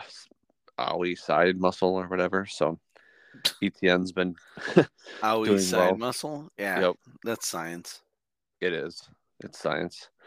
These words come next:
Speaker 1: Uh, yeah, I mean, it's just a solid week with,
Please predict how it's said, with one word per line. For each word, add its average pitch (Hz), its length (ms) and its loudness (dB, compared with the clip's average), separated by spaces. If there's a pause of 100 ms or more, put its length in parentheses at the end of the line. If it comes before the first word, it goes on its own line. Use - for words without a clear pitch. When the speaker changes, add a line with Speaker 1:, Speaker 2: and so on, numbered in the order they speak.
(500)
Speaker 1:
Uh, 73 380 2 (500)
yeah, 160 140 8
I 98 80 2
mean, 101 140 0
it's 92 180 -6
just - 180 -20
a - 60 -8
solid 101 300 2
week 87 180 -6 (180)
with, - 180 -12